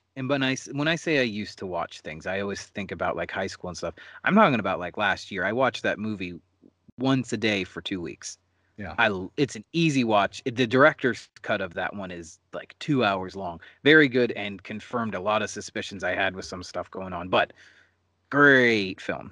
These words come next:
Speaker 1: That's one you should definitely check out. I
Speaker 2: Yeah,
Speaker 1: checked
Speaker 2: that's
Speaker 1: out Tammy and the
Speaker 2: test
Speaker 1: T-Rex. You
Speaker 2: screening.
Speaker 1: need to check out That Thing You Do.
Speaker 2: I, I will.
Speaker 1: Yes.
Speaker 2: I've never,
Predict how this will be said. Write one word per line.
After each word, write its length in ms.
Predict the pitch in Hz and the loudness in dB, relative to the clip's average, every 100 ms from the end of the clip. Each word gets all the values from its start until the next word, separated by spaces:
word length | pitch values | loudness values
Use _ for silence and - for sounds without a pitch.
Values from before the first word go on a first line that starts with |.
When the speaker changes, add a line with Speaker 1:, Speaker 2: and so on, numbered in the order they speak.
| - | -6
Speaker 1:
That's 220 | 95 - | -6 -4
one 100 | 87 | -6
you 80 | 87 | -6
should 140 | - | -6
definitely 260 | - - - | -8 -10 -10
check 240 | - - | -12 -10
out. 180 | - - - _ - _ | -12 -12 -20 _ -20 _
I 60 | 113 | 0
Speaker 2:
Yeah, 40 | |
Speaker 1:
checked 260 | 113 160 139 | 4 4 6
Speaker 2:
that's 80 | 127 | 4
Speaker 1:
out 40 | - | 4
Tammy 300 | 135 117 113 | 2 2 2
and 100 | 104 | -2
the 40 | |
Speaker 2:
test 160 | 120 135 | -4 -2
Speaker 1:
T-Rex. 120 | 101 87 82 | -2 -4 -4
You 40 | |
Speaker 2:
screening. 20 | 104 | -6
Speaker 1:
need 100 | 95 | -6
to 60 | |
check 220 | - 110 | -10 -10
out 80 | 92 - | -12 -14
That 140 | 95 - | -14 -12
Thing 160 | 98 | -12
You 100 | 92 | -10
Do. 320 | 90 87 82 78 _ _ _ _ _ _ _ | -10 -10 -12 -16 _ _ _ _ _ _ _
Speaker 2:
I, 180 | 196 226 - | 2 2 6
I 80 | 185 | 6
will. 320 | 160 135 135 _ _ _ _ _ _ | 8 6 2 _ _ _ _ _ _
Speaker 1:
Yes. 400 | - - - - _ _ _ _ _ | -12 -10 -10 -12 _ _ _ _ _
Speaker 2:
I've 160 | 113 113 | -8 -2
never, 360 | 113 107 98 | 0 2 0